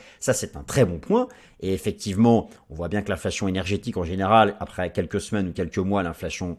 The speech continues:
sous-jacente suit. Mais voilà, on va regarder quelques composantes de l'inflation sous-jacente, et en particulier l'inflation des services. Et là, vous voyez, on vient à peine d'entamer une baisse. Ça, ça stresse la Fed.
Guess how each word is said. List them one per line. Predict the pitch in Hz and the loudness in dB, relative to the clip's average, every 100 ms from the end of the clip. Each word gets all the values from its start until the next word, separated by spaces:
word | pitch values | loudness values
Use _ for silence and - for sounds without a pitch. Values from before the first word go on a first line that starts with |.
| _ | _
sous-jacente | - 92 87 - 73 | -10 -6 -6 -8 -8
suit. | - 175 220 226 - - | -4 0 0 0 -10 0
Mais | 110 143 | 4 6
voilà, | 117 104 151 - - | 6 6 2 -2 -4
on | 107 | 2
va | 110 | 4
regarder | 113 110 | 4 2
quelques | 104 113 110 | 0 -2 -2
composantes | - 98 110 113 98 | -4 0 0 2 0
de | |
l'inflation | 92 87 95 - 90 | -2 -2 -6 -6 -10
sous-jacente, | 92 85 - 131 175 - - - _ | -8 -6 -2 0 0 -4 -12 -16 _
et | 92 | -2
en | 110 | 0
particulier | 226 - 123 - 120 113 117 101 - - 95 | 0 -2 -6 -2 0 4 2 2 -8 -12 -4
l'inflation | 107 - 104 - 85 | -2 0 -4 -4 -10
des | 73 | -6
services. | - 160 101 110 180 - - - - | 0 0 2 0 0 -4 -8 -18 -10
Et | 95 | -2
là, | 107 | 2
vous | 139 101 | 2 2
voyez, | 87 82 113 - - - | -2 -2 -4 -6 -16 -10
on | 113 | -6
vient | 95 220 - - | -4 -4 -6 -6
à | 165 - - | -6 -6 4
peine | 180 180 147 | 6 6 2
d'entamer | 120 113 110 101 | 0 2 2 2
une | 87 87 | -2 0
baisse. | 98 135 - | 0 0 0
Ça, | 123 | -2
ça | - 85 | -2 -8
stresse | - 143 127 101 | -2 0 0 -4
la | 82 | -8
Fed. | - 101 156 | -4 -4 -4